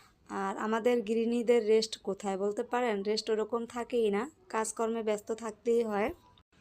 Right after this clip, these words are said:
তার ভিতর যারা প্রবাসীর বউ, তারা বলতে পারবে যে তাদের ব্যস্ততা কতটা বেশি থাকে, কারণ আমাকে যে কেউ বাজার করে একটু হেল্প করবে,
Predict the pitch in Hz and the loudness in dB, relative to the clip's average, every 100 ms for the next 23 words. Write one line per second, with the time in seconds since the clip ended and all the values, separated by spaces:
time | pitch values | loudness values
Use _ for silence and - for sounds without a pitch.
0 | _ _ _ - - 233 233 254 247 262 | _ _ _ -6 4 4 4 0 2 2
1 | 254 240 226 226 240 226 226 247 277 262 | 4 2 2 0 0 0 2 0 0 0
2 | 226 220 254 262 233 226 233 208 196 220 | 0 0 0 0 2 4 2 0 -2 -4
3 | 220 226 233 311 302 277 233 226 226 202 | -2 0 0 -2 -2 -2 0 0 -2 0
4 | 208 202 - 220 - 226 - 220 220 220 | 0 0 -6 -6 -4 -4 -2 -4 -2 -4
5 | 254 233 226 226 220 208 196 220 320 - | -2 -2 -2 -2 -4 -6 -4 -4 -4 -8
6 | - - - _ 226 220 220 220 233 254 | -20 -20 -20 _ 2 2 4 2 2 0
7 | 240 254 247 247 226 208 220 226 262 262 | 0 -2 0 4 4 4 2 4 4 4
8 | - 247 233 226 220 208 196 214 | 2 -2 2 0 0 -2 0 -2